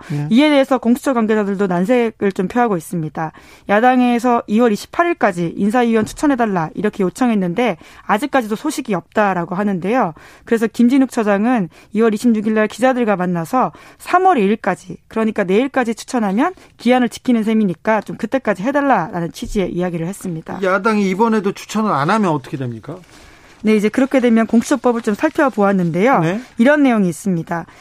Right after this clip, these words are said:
Speaker 2: 인사위의 구성과 운영 등에 필요한 사항은 수사처 규칙으로 정한다. 이렇게 되어 있기 때문에 실제로는 공수처가 규칙을 정해서 국민의힘 쪽 추천을 제외하고 인사위를 꾸릴 수도 있다고는 합니다.
Speaker 1: 김진욱 처장이 결정하면 그냥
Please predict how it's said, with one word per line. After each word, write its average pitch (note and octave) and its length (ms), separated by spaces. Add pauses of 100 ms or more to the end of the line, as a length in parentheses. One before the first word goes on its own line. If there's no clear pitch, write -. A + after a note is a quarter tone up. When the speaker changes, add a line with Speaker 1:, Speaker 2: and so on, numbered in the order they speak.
(140)
Speaker 2:
인사위의 C#4+ 480
구성과 A#3+ 420
운영 A#3+ 340
등에 A#3+ 260
필요한 E4 380
사항은 A3+ 420
수사처 D#4+ 440
규칙으로 C4+ 480
정한다. G3 640
이렇게 G#3+ 240
되어 G3 160
있기 F3+ 160
때문에 E3+ 580 (460)
실제로는 E4 600 (120)
공수처가 G#3+ 640
규칙을 C4 420
정해서 F3+ 640 (240)
국민의힘 A#3+ 480
쪽 A3 160
추천을 B3+ 360
제외하고 G#3 640 (240)
인사위를 A#3 460
꾸릴 F4+ 240
수도 - 320
있다고는 G#3+ 480
합니다. E3+ 460 (140)
Speaker 1:
김진욱 A3+ 500
처장이 A3+ 360
결정하면 G#3+ 800
그냥 E3+ 480